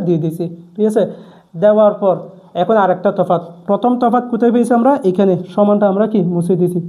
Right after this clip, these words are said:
কেটে দিছি। এরপর এখানে একটা কি তফাৎ, তফাৎটা কি দেখো, এই তফাৎটা যদি বুঝতে পারো বাকিগুলো কি একদম মিলে যাবে। আদি আসন্ন মান আমরা গাউস জ্যাকোবি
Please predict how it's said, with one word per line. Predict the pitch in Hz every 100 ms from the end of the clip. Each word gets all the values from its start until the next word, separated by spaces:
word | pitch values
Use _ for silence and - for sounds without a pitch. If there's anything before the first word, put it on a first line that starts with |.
| -
কেটে | 180 170 165
দিছি। | 170 175 - - - _ _ _ _ _ _ _ _ _ _ _ _ 185
এরপর | 196 202 233 233 -
এখানে | 208 220 220
একটা | 214 202
কি | 190
তফাৎ, | 175 175 170 170 -
তফাৎটা | 175 190 202
কি | 196
দেখো, | 190 233 320 - - - _ _ _ -
এই | 202 202
তফাৎটা | 196 208 220
যদি | 226 226
বুঝতে | 202 208 220
পারো | 254 240
বাকিগুলো | 190 180 165 185 190
কি | 190 165
একদম | 156 190 175
মিলে | 160 151
যাবে। | 143 - - _ _ _ _ _ _ _ _ _ _ _
আদি | 180 196 214 208
আসন্ন | 220 233 233
মান | 202 170 - - - 190
আমরা | 208 240 208
গাউস | 208 247 247 - - 196 185
জ্যাকোবি | 208 247 233